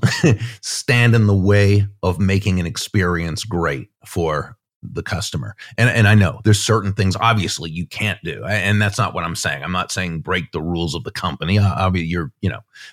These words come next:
but I'm, I'm saying think,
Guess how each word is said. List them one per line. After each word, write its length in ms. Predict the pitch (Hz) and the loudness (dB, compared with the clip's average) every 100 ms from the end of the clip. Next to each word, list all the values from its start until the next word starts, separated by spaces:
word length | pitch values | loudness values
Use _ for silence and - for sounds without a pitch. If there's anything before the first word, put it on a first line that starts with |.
| - | -2
but 100 | 117 | 2
I'm, 140 | 113 107 | 2 2
I'm 160 | 110 107 | 0 -2
saying 560 | - 113 107 104 98 101 _ _ _ _ _ _ _ _ - | 0 0 2 2 0 -4 _ _ _ _ _ _ _ _ -18
think, 480 | - 127 95 - | -2 -2 -2 -8